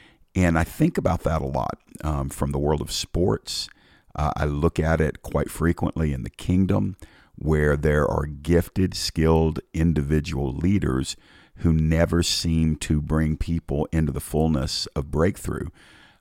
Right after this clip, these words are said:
Um, for lack of a better phrase, by comparison, they just never seem to win any championships. And, uh, what Trae Young is to the Hawks, and again, I don't know him. I hope, you know, he's not gonna hear this, so I'm, I'm not gonna really worry about it. But, um,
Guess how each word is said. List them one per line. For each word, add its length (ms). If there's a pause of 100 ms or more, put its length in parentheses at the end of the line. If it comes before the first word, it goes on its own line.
Um, 640
for 160
lack 240
of 100
a 60
better 220
phrase, 420
by 140
comparison, 520
they 140
just 260
never 220
seem 260
to 60
win 180
any 200
championships. 920 (640)
And, 460 (260)
uh, 200
what 180
Trae 480
Young 560
is 480
to 140
the 80
Hawks, 560
and 120
again, 540
I 60
don't 180
know 160
him. 300
I 60
hope, 120 (220)
you 80
know, 200 (300)
he's 140
not 100
gonna 140
hear 160
this, 220
so 100
I'm, 260
I'm 80
not 80
gonna 160
really 160
worry 260
about 220
it. 100
But, 180 (760)
um, 280